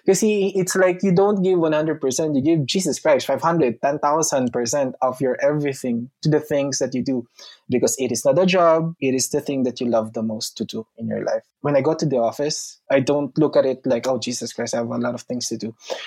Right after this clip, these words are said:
It's like my head is, "Paano ko mapapabuti yung customer service? Paano ko mapapabuti yung check-in, yung management? Paano ko kikita ng pera para sa boss ko?" And those are, like, the kinds of mentality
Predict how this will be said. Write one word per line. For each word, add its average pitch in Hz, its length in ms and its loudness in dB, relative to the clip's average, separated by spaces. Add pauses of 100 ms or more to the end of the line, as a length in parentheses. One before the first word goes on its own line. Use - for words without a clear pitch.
(100)
It's 156 100 2
like 156 320 4
my 151 160 0
head 151 380 2
is, - 260 -2
"Paano 175 320 4
ko 196 160 0
mapapabuti 135 920 -2
yung 123 100 -2
customer 135 400 -2
service? 117 480 -4
Paano 175 380 2
ko 180 80 0
mapapabuti 131 640 -2
yung 120 80 -8
check-in, 120 480 -2
yung 123 160 -2
management? 139 640 0 (400)
Paano 165 300 4
ko - 100 -8
kikita 170 380 0
ng 151 180 -2
pera 214 240 2
para 123 240 0
sa 127 160 -2
boss 113 300 -4
ko?" - 240 -16
And 139 160 0
those 175 160 4
are, 180 100 6
like, 156 160 2
the 135 80 2
kinds 139 240 0
of 131 140 -2
mentality 120 500 0